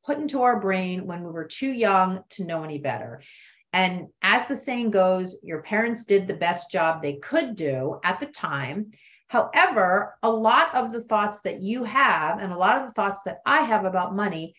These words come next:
come from the people that raised us. And the way people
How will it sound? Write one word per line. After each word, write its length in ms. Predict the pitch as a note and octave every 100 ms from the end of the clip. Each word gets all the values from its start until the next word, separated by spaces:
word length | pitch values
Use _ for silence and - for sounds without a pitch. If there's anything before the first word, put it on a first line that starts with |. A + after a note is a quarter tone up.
| _ _ -
come 160 | D#4+ D#4+
from 160 | E4+
the 100 | E4
people 540 | - A3+ A3 A3 G#3+ G#3
that 220 | F#3+ -
raised 380 | D#3 D3+ D3 C#3
us. 340 | G#2+ C3+ - - _ _ G#3+
And 500 | A3+ A3+ A3+ A3 A3 _ _
the 220 | A3+ A3
way 840 | A3 G#3 A#3 A#3+ C4+ D4 D4 D4 - _
people 640 | - A#3+ A#3 A3+ A3 G#3+